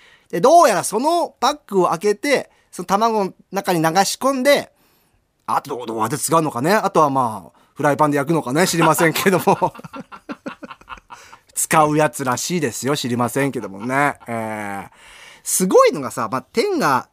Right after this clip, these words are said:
天下社のそれは企業努力なんだけども、あの、最近、えーと、なんていうの、ああいうの、えー、ね、ネジというかさ、その、ス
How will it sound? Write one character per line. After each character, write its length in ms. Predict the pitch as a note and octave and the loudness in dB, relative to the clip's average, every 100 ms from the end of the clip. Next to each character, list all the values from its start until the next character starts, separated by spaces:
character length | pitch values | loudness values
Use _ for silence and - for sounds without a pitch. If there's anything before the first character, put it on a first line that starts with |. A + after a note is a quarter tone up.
| - | 2
天 260 | A3 C#4+ | 2 2
下 140 | D#4 D#4 | 0 0
社 120 | G3 | 0
の 60 | C#3+ | 0
そ 120 | C#3+ | -2
れ 20 | |
は 60 | B2+ | -4
企 280 | - D#3+ | -2 2
業 140 | A3 G#3+ | 4 4
努 100 | A#3 | 4
力 220 | F#3+ A#2+ | 2 -4
な 100 | A2 | -14
ん 60 | G2 | -14
だ 80 | |
け 60 | G2 | -16
ど 60 | G2+ | -14
も、 220 | A2+ - _ _ _ _ _ _ - _ _ _ _ B2 | -14 -16 _ _ _ _ _ _ -20 _ _ _ _ -4
あ 160 | B2 | -4
の、 420 | A#2+ A#2+ A2 G#2 - | -4 -6 -8 -10 -6
最 220 | F3 G#3 | -4 -4
近、 340 | - A3+ F#3+ G2 _ _ _ _ _ | -4 -2 -2 -6 _ _ _ _ _
え 580 | G#2+ G#2+ G2+ G2 F#2 E2 | -12 -10 -10 -10 -12 -16
ー 40 | - | -18
と、 180 | - - | -18 -12
な 360 | B2+ D#3+ D4+ | -6 -2 0
ん 100 | G4+ | -2
て 160 | - A3+ | -2 2
い 80 | F#3+ | 2
う 40 | |
の、 160 | D3 C3 | 4 4
あ 20 | |
あ 100 | D3 | 2
い 60 | |
う 20 | C#3+ | 0
の、 240 | B2+ - _ - | -4 -8 _ -6
え 640 | D3 D#3 D3+ D3 C#3+ C#3+ - - | -2 0 0 -2 -2 -4 -6 -8
ー、 40 | D#3 | 2
ね、 280 | F3+ C4 G3+ | 4 4 2
ネ 220 | C4 D#4 | 2 2
ジ 180 | C4 G#3+ | -2 -2
と 140 | D3+ | -2
い 80 | C3+ | 0
う 160 | C#3 | -4
か 140 | B2 G#2+ | -6 -8
さ、 360 | A#2 A2 F2 _ _ _ _ _ | -4 -6 -8 _ _ _ _ _
そ 220 | - - C3+ | -12 -4 -2
の、 300 | B2+ A#2+ - _ _ _ _ _ _ _ _ _ | 0 -2 -6 _ _ _ _ _ _ _ _ _
ス 240 | - - | -16 -16